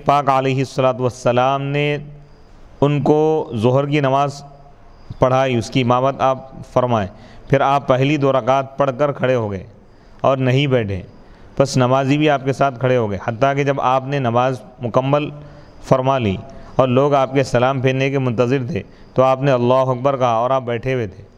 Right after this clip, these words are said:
फिर आपने सलाम फेरने से पहले दो सहू के सजदे किए, सजदे सहू किए, फिर आप सलाम फेरे।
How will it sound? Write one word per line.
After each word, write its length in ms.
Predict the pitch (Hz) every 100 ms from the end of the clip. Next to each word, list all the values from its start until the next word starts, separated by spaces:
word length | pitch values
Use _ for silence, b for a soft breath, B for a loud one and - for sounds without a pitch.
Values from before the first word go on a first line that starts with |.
| b b b
फिर 100 | 131
आपने 280 | 135 131 143
सलाम 340 | 143 123 135 131
फेरने 280 | 135 135
से 140 | 127 135
पहले 260 | 131 143 131
दो 260 | 113 143 156 156 - B B B -
सहू 400 | - 139 131 151
के 140 | 151 151
सजदे 360 | 143 123 123
किए, 180 | 92 87
सजदे 340 | - 123 131 131
सहू 220 | 131 131
किए, 240 | 107 87 - - - - - - - - - - - - - - -
फिर 120 | 143
आप 260 | 143 143 139
सलाम 380 | - 208 127 110
फेरे। 220 | 87 85